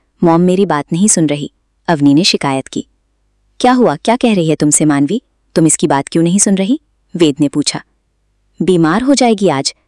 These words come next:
देखो सारी भीगी हुई है, अभी इसे और खेलना है। मैं कह रही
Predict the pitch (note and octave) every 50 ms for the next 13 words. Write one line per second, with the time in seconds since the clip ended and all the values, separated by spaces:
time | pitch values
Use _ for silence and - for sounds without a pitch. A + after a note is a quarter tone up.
0 | _ _ - A#3+ - - F#4 - - A#3+ F#3+ G3 A#3+ C4 A3 F3+ F3 D#3 E3+ E3
1 | D#3 D#3 D3 D3 D3+ C#3+ - _ _ _ _ _ _ - A3 G#3+ B3+ D4 C#4+ C4+
2 | - D4+ C4 - E3+ E3+ - - F3 D3+ C#3 C#3 C#3+ D3+ D3+ - _ _ _ _
3 | _ _ _ - F3 E3 D#3 - D3+ D3 C#3 C#3+ C#3+